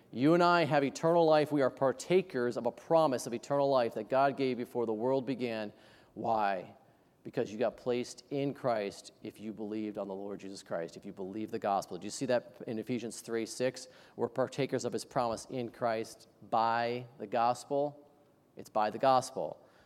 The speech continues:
The gospel is found in First Corinthians fifteen, verses three through four, how that Christ died for our sins,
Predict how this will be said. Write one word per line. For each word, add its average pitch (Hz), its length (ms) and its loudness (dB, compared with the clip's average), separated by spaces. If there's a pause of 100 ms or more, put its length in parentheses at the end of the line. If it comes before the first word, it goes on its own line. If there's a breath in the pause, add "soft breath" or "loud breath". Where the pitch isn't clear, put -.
The 113 60 -14
gospel 135 400 2
is 135 80 -4
found 139 240 2
in 117 60 -6
First 139 260 -2
Corinthians 123 360 -2
fifteen, 127 440 -4
verses 113 240 -6
three 127 240 -2
through 135 140 -8
four, 117 340 2
how 123 140 2
that 113 140 0
Christ 131 460 0
died 135 400 2
for 131 180 0
our 127 200 4
sins, 101 760 -6